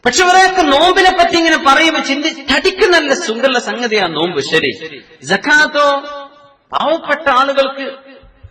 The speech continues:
അവരെ സഹായിക്കുന്ന ഒരു പണിയല്ലേ, ചാരിറ്റി നല്ലതല്ലേ? ബ്രിട്ടീഷ് കൊളംബിയ യൂണിവേഴ്സിറ്റിയിലെ പ്രൊഫസർമാരൊക്കെ കണ്ടെത്തിയില്ലേ, സ്വതക്ക കൊടുക്കുന്ന ആളുകൾക്ക് നല്ല സന്തോഷം കിട്ടുന്നുണ്ട്. ആ, അപ്പൊ നമ്മുടെ സ്വതക്ക. ഇങ്ങനെയൊക്കെ ചിന്തിക്കുന്ന യുക്തിവാദി ഹജ്ജിലേക്ക് വന്നാൽ എന്താ മനസ്സിലാക്കുക?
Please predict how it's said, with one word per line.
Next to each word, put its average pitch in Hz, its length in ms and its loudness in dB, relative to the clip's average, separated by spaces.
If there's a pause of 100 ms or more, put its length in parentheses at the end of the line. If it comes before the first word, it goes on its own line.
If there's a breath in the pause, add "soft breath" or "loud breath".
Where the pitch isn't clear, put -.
(360)
അവരെ 262 220 2
സഹായിക്കുന്ന 269 680 -2
ഒരു 254 80 -2
പണിയല്ലേ, 247 480 -2
ചാരിറ്റി 240 840 -4
നല്ലതല്ലേ? 226 760 -4 (340)
ബ്രിട്ടീഷ് 240 380 -2
കൊളംബിയ 254 460 0
യൂണിവേഴ്സിറ്റിയിലെ 254 680 -2
പ്രൊഫസർമാരൊക്കെ 247 680 0
കണ്ടെത്തിയില്ലേ, 240 920 -2
സ്വതക്ക 202 360 0
കൊടുക്കുന്ന 240 440 2
ആളുകൾക്ക് 240 440 2
നല്ല 220 280 -2
സന്തോഷം 240 480 -2
കിട്ടുന്നുണ്ട്. 262 640 -2 (440)
ആ, 120 340 -6
അപ്പൊ - 180 -6
നമ്മുടെ 165 220 -8
സ്വതക്ക. 143 560 -8 (1080)
ഇങ്ങനെയൊക്കെ 269 500 -6
ചിന്തിക്കുന്ന 240 580 -6
യുക്തിവാദി 202 720 -4
ഹജ്ജിലേക്ക് 220 760 -2
വന്നാൽ 175 340 -2
എന്താ 160 300 -4
മനസ്സിലാക്കുക? 135 720 -8